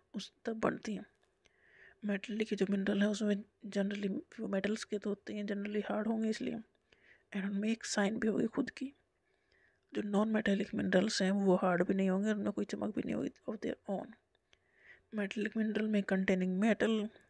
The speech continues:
और non-metallic में मेटल नहीं होता, do not contain metal। malleable and ductile हैं, अच्छे से वो पतली लेयर भी बन सकती है और एक वायर के रूप में बन सकते हैं।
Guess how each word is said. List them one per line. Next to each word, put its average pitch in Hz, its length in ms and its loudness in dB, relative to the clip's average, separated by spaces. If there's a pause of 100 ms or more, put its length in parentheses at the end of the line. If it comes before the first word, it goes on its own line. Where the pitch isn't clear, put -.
और 196 120 -6
non-metallic 190 540 -2
में 202 140 0
मेटल 196 280 -4
नहीं 214 220 0
होता, 196 200 -2
do 226 100 -4
not 208 180 -2
contain 214 300 -6
metal। 208 360 -6 (1040)
malleable 214 360 2
and 226 160 0
ductile 180 540 -2
हैं, 160 140 -8 (280)
अच्छे 202 220 -4
से 220 180 -2
वो 202 220 0 (300)
पतली 214 240 0
लेयर 202 180 6
भी 214 60 6
बन 214 120 4
सकती 220 320 -4
है 214 60 -2
और 226 60 0
एक 202 120 -2 (260)
वायर 185 220 -2
के - 100 -4
रूप - 140 -6
में 202 100 -6
बन 226 140 -6
सकते - 300 -6
हैं। - 100 -12